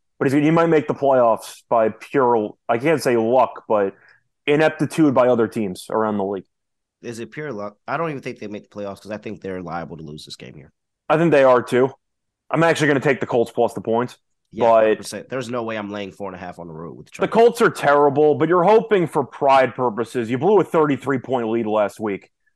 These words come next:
Speaker 1: Like, showcase something, you know?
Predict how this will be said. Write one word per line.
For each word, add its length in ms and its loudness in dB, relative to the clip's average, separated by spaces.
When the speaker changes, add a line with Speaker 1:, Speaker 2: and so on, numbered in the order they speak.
Speaker 1:
Like, 180 0
showcase 520 0
something, 560 -2
you 80 -2
know? 260 0